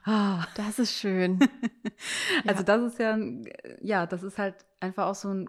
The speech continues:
Speaker 1: großes Ziel der Psychotherapie, was einfach aber auch
Speaker 2: Mhm.
Speaker 1: zeigt, wie du eben gesagt hast, es braucht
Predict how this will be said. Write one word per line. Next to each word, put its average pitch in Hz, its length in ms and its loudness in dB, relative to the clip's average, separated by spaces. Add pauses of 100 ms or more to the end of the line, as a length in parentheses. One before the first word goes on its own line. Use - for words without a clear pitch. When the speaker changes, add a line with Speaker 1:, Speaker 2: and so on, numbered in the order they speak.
Speaker 1:
großes 202 540 -4
Ziel 233 260 -4
der 208 120 -2
Psychotherapie, 180 760 -8
was 175 160 -6
einfach 180 300 -6
aber 175 240 -2
auch 170 60 -2
Speaker 2:
Mhm. 196 180 4
Speaker 1:
zeigt, 185 380 -6
wie 196 80 -6
du 190 160 -4
eben 196 200 -2
gesagt 185 300 -4
hast, 190 140 -10
es 175 100 -14
braucht 180 640 -2